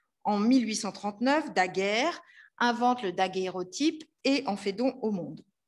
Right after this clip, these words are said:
En Angleterre, un petit peu plus tard, Henry Fox Talbot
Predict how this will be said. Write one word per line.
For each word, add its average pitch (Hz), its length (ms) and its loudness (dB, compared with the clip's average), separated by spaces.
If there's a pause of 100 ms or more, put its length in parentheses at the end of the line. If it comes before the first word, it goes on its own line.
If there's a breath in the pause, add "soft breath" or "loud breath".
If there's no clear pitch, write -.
(160)
En 220 160 0
Angleterre, 208 800 2
un 220 100 0
petit 208 160 -8
peu 175 120 -10
plus 175 340 -10
tard, 240 400 2 (460 loud breath)
Henry 277 260 4
Fox 269 280 0
Talbot 190 360 0